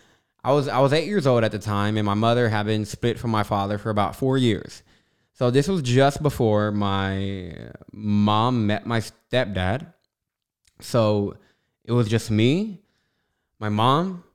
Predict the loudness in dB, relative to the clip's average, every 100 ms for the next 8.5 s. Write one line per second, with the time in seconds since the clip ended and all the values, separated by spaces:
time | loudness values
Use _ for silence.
0 | _ _ _ _ -4 0 2 4 4 4
1 | 4 4 2 4 6 4 2 -2 -6 -12
2 | 0 4 4 0 -10 -16 _ _ _ _
3 | _ _ -4 0 2 0 -4 -4 -4 -2
4 | -2 -2 -2 0 2 4 4 4 4 6
5 | 4 6 4 4 2 2 4 6 6 4
6 | 2 -2 -4 -8 -8 -8 -6 -6 -4 -4
7 | -4 -6 -8 -6 -4 -2 -2 -2 -4 -4
8 | -4 -2 -4 -8